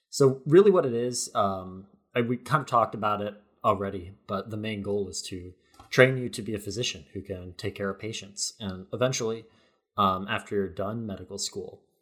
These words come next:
you'll go on to maybe specialize in, uh, something. Uh, maybe you're become a doctor who's focused on cancer or heart disease or things like that.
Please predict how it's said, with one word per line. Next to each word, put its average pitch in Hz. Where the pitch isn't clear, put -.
you'll 98
go 98
on 95
to 92
maybe 95
specialize 98
in, 92
uh, 92
something. 101
Uh, 92
maybe 95
you're 90
become 104
a 92
doctor 92
who's 95
focused 110
on 131
cancer -
or 101
heart 160
disease 92
or 101
things 90
like 80
that. -